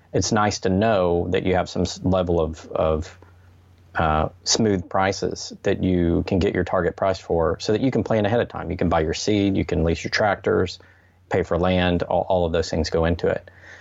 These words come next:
So legitimate hedging, and, and on the producer side, if you're going to be producing a commodity, especially a precious metal, which is very finite in value,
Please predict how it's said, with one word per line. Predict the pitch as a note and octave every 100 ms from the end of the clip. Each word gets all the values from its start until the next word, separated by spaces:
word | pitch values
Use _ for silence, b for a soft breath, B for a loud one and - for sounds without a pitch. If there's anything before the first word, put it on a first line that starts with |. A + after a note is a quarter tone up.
| B B
So | - G#2 G2 G#2
legitimate | G#2+ F#2+ B2 B2 A#2
hedging, | G#2 G#2 F#2 G2 F#2+ F#2+
and, | G2+ G#2
and | G#2
on | G2
the | F2+
producer | G2 G2+ A2 F#2+
side, | - F2+ F2
if | F2 -
you're | F#2+
going | F2+ F2+
to | E2+
be | E2+
producing | E2+ F2 F2 F2 E2+ E2+
a | -
commodity, | F2+ E2 D#2+ D2+ D#2+ F2 B B B
especially | - - B2 G2
a |
precious | - F#2 - -
metal, | F2+ E2+ A2
which | - F#2
is | G2 E2+
very | G2+ G2
finite | F#2+ F2+ F2
in | E2+
value, | D#2+ D#2 E2